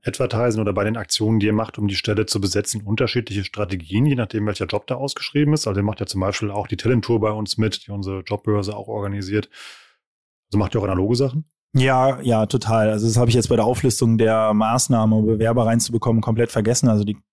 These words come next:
Speaker 2: quasi Offline- oder Kooperationswelt. Ähm, einerseits versuchen wir mit den besten Unis zu kooperieren, ähm, indem wir einerseits Präsenz zeigen, also versuchen irgendwie in die relevanten Kurse zu kommen, da Gastvorträge zu halten. Das machen wir vor allen Dingen über die Alumnis. Das heißt,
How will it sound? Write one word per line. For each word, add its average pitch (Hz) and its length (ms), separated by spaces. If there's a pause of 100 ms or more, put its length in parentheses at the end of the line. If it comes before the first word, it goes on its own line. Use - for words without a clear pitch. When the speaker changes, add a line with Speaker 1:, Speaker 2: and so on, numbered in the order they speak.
Speaker 2:
quasi 107 400
Offline- 117 520
oder 107 140
Kooperationswelt. 117 1120 (440)
Ähm, 104 240
einerseits 113 400
versuchen 120 320
wir 117 120
mit 113 300
den 107 200
besten 117 300
Unis 139 320
zu 143 100
kooperieren, 135 760 (380)
ähm, 104 260
indem 113 200
wir 113 80
einerseits 110 420
Präsenz 120 480
zeigen, 117 360
also 104 140
versuchen 110 380
irgendwie 107 300
in 107 80
die 110 100
relevanten 107 400
Kurse 123 300
zu 117 140
kommen, 113 240
da 107 120
Gastvorträge 113 580
zu 104 180
halten. 107 320 (300)
Das - 120
machen 117 220
wir 117 80
vor 110 200
allen 123 140
Dingen 117 120
über 113 100
die 110 120
Alumnis. 147 540
Das - 160
heißt, 107 300